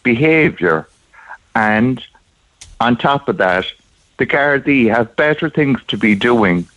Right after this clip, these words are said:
than to be coming out. If they were to come out for every disturbance, we'd need,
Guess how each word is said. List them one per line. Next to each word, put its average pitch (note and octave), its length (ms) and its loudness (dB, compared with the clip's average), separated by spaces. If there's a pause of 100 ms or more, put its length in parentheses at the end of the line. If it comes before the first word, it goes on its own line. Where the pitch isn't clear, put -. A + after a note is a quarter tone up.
(180)
than G#2+ 160 2
to - 80 -4
be A2 120 0
coming A#2 380 2
out. A2+ 260 2
If G#2 200 -2
they B2+ 100 2
were C#3 180 2
to D#3+ 120 0
come E3 240 0
out C3 260 2 (600)
for G#2+ 160 2
every A2 320 0
disturbance, G#2+ 840 0 (680)
we'd A2+ 240 2
need, A2+ 420 2